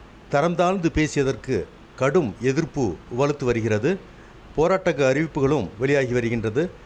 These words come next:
இவருக்கு எதிராக அனைத்து இந்திய அண்ணா திராவிட முன்னேற்ற கழகத்தின் மகளிர், மகளிர் அணியினர் வரும் பதினாறாம் தேதி வளர்மதி தலைமையில் போராட்டம் அறிவித்திருக்கின்றனர்.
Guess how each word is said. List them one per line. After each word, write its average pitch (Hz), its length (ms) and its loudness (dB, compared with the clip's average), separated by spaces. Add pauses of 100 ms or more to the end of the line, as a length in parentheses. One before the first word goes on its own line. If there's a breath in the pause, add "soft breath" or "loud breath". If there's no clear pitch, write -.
(280 loud breath)
இவருக்கு 151 360 0
எதிராக 143 340 2 (320)
அனைத்து 156 280 -2
இந்திய 147 200 2
அண்ணா 151 180 0
திராவிட 156 280 2
முன்னேற்ற 151 280 -2
கழகத்தின் 131 480 -2
மகளிர், 156 360 0 (140)
மகளிர் 151 360 2
அணியினர் 123 420 0 (400 loud breath)
வரும் 131 260 2
பதினாறாம் 151 480 2
தேதி 127 240 0 (100)
வளர்மதி 147 540 2
தலைமையில் 120 540 2
போராட்டம் 135 440 0 (100)
அறிவித்திருக்கின்றனர். 120 760 -2